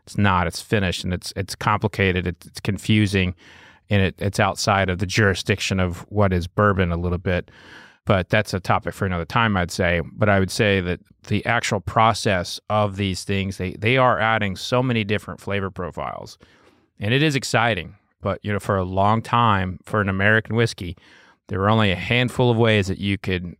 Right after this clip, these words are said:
change the flavor. And usually it had to do with, like, it being in the warehouse for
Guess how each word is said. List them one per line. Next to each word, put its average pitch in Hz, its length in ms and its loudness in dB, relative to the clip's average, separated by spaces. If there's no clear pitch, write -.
change 98 300 -2
the - 60 -12
flavor. 85 380 -2
And 90 160 -2
usually 107 320 4
it 90 60 -2
had 101 220 0
to 92 100 0
do 95 280 0
with, 92 220 -2
like, 87 200 -2
it 92 140 -4
being 98 220 0
in 92 80 2
the 90 80 0
warehouse 85 500 0
for 90 380 -8